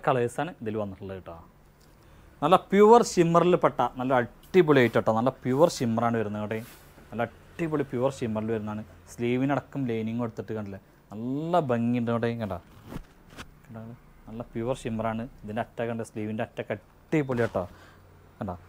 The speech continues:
അപ്പോൾ എക്സ് എൽ, ഡബിൾ എക്സ് എൽ ആണ് സൈസ്. നല്ല അടിപൊളി ലൈനിങ് കൊടുത്തിട്ടുണ്ട്. ഇതിൻ്റെ അറ്റത്ത് കണ്ടില്ലേ? ഇതിൻ്റെ ക്ലോത്തൊക്കെ നല്ല പ്യുവർ ക്ലോത്ത് ആട്ടോ.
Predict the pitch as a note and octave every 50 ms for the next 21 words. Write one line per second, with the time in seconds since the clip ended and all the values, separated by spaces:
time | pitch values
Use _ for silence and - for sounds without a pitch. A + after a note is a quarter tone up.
0 | - - - C3+ D#3 D#3+ D#3+ D#3 C#3+ C#3 - - - F3+ F3+ F#3+ E3+ D#3+ C#3+ D3
1 | C#3 - - D3+ D3+ D3+ C#3 - C#3 C3+ B2+ - - D3 C#3 B2+ B2 C3 C3 B2+
2 | A#2+ B2 C3 C#3 C#3+ C3+ B2 A#2+ A#2 A#2 A#2+ B2 C3+ C3+ B2+ B2 - B2 A#2 A#2
3 | A#2+ B2 - _ _ _ _ _ - A#2 A#2 B2 A#2 - - A#2 A#2 - C3 A#2+
4 | G#2 F#2 F2 E2+ - _ - G#2+ C3 - - A#2 A2 G#2+ G#2+ - C3 C3+ C#3+ C3
5 | A#2+ B2 B2+ C#3 C3+ _ _ _ _ - A2+ G#2 G#2+ A2+ C3 C#3+ C#3+ - - A#2
6 | A2 - - A#2 - -